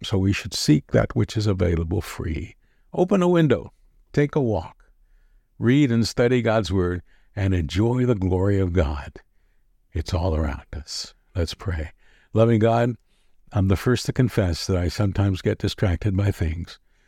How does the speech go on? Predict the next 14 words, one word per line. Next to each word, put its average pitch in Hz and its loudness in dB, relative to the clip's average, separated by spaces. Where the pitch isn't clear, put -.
and 95 -2
do 98 6
not 101 2
enjoy 95 4
creation 85 -2
as 85 -4
I 85 -4
should. - -8
I 110 2
pray 151 4
that 165 2
with 131 2
your 110 4
help, 139 0